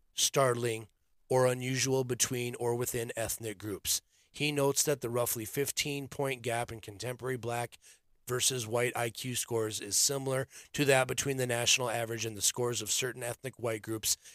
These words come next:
in y-, years past, in periods when the na-, nation was absorbing new immigrants. So that's also controversial, and that reminds me of,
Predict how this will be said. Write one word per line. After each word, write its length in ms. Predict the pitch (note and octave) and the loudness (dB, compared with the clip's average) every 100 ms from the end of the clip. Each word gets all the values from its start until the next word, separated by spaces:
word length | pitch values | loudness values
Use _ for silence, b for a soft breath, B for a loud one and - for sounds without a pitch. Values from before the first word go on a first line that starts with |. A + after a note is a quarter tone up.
| b | b
in 160 | C#3 B2+ | 0 0
y-, 140 | A#2+ - | 0 -6
years 360 | A2 A#2 A#2+ - | -4 -2 2 2
past, 460 | - A2 G#2+ - b b - | 2 -2 0 -2 b b -6
in 140 | C3 | -4
periods 500 | A#2+ B2+ A#2+ A#2 A2+ | -2 0 2 2 0
when 160 | A2 A#2 | 0 0
the 100 | A#2 | -2
na-, 240 | A2+ G#2+ A2 - | -2 -4 -6 -8
nation 500 | A#2 A#2 - A2+ A2+ b b - | -4 4 4 4 -4 b b 0
was 200 | C3 A2+ | 2 2
absorbing 760 | A#2+ A2 A#2 A#2 A2 A#2 A2+ A2 _ _ _ | 0 2 4 4 4 -2 -4 -10 _ _ _
new 440 | - A2+ G#2+ G#2+ G2+ - | -8 -2 0 -2 -4 -4
immigrants. 560 | C3 G#2 F2+ F#2+ - | -4 -4 -8 -8 0
So 300 | - C3 A#2+ b b b b - | 2 4 2 b b b b 6
that's 300 | D#3 F#3 - | 10 10 10
also 320 | F#3+ G#3+ G3 | 10 10 8
controversial, 800 | D#3+ D#3+ C#3+ C3+ C3+ C#3 D3 C#3+ - - | 8 6 6 4 6 6 6 4 2 0
and 160 | C#3 | 4
that 180 | C#3+ F3 | 8 8
reminds 440 | F3 D#3 D#3 D#3 C3 | 6 6 4 4 2
me 160 | D3 | 4
of, 260 | C#3 C#3 | 4 4